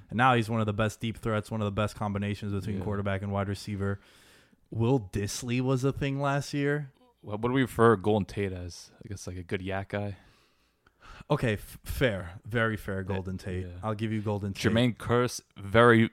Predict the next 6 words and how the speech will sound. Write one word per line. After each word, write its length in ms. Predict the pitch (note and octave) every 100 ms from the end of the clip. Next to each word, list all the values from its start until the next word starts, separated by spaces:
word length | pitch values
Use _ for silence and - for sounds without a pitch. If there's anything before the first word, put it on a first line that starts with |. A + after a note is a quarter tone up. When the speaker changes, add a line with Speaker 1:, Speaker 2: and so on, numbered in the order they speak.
| _ _ _ _
Speaker 2:
mediocre 600 | G#2+ A2+ A2 A2+ A2+ A#2
jump 260 | G2 G#2+ G#2+
ball 160 | A2 G#2+
<laughs> 80 |
receiver. 440 | G#2 G#2 G#2+ G#2+ - - - - _ _ -
Speaker 1:
But 240 | B2 A#2+